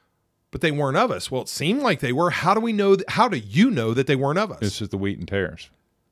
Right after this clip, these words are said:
Speaker 1: Sure, yeah, yeah, yeah. How do you know, according to that text, so I'm gonna ask you, Russ, according to First John two nineteen, how do you know that they weren't of us?
Speaker 2: Because they went out from us.
Speaker 1: Yes.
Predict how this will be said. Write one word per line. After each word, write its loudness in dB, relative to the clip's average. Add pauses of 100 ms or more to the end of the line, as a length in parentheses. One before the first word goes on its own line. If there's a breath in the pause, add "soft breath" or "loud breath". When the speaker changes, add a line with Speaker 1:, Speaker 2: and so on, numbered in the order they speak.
Speaker 1:
Sure, 0
yeah, 4
yeah, 6
yeah. 2 (120)
How 4
do 0
you 4
know, 0
according 0
to -4
that -6
text, -6
so -6
I'm -8
gonna -4
ask -4
you, -2
Russ, -8 (300 loud breath)
according 0
to -4
First -2
John -2
two -4
nineteen, -4 (200 soft breath)
how 4
do 0
you 4
know 0
that 0
they 4
weren't -2
of 0
us? -12 (1000)
Speaker 2:
Because -6
they -2
went -2
out -6
from -4
us. -16
Speaker 1:
Yes. 4